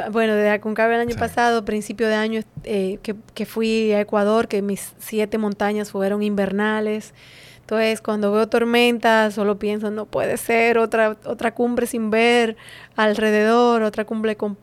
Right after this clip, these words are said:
Speaker 1: complicada". Y los vientos que se esperaban para esa noche, que era nuestra noche de ascenso, era de ochenta kilómetros por hora sostenidos, con cincuenta centímetros de nieve acumulada.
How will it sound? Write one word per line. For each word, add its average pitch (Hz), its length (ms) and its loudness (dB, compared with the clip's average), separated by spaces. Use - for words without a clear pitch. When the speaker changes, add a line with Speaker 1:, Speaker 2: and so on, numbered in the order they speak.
Speaker 1:
complicada". 233 800 -2
Y 240 360 0
los 226 200 0
vientos 254 340 -2
que 311 120 -2
se 302 80 -4
esperaban 269 440 0
para 226 180 0
esa 262 180 -4
noche, 277 300 -6
que 202 80 -6
era 202 100 -4
nuestra 214 320 -6
noche 214 220 -6
de 226 60 -2
ascenso, 277 420 -8
era 214 100 0
de 208 80 -2
ochenta 233 400 -4
kilómetros 254 460 -4
por 226 160 -4
hora 240 140 -2
sostenidos, 226 840 -6
con 220 240 0
cincuenta 226 480 -2
centímetros 233 580 -2
de 214 100 -2
nieve 208 300 -2
acumulada. 190 680 -6